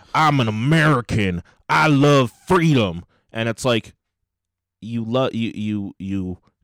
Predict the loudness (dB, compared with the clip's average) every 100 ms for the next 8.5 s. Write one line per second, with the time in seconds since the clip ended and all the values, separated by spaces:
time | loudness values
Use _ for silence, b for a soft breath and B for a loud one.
0 | -20 -6 -4 -4 -8 -14 -10 -10 -10 -12
1 | -6 -4 -4 -6 -8 -8 -6 -6 -8 -8
2 | -8 -12 b b b -8 -6 -6 -10 -6
3 | -6 -4 -6 -6 -8 -6 -4 -4 -6 -10
4 | -6 -4 -2 -4 -6 -10 -8 -4 -4 -6
5 | -8 -6 -6 -6 -4 -2 -2 -4 -8 -14
6 | -14 _ _ _ _ _ _ _ _ _
7 | _ _ _ _ -6 -4 -4 -6 -4 -2
8 | -2 -2 -2 -2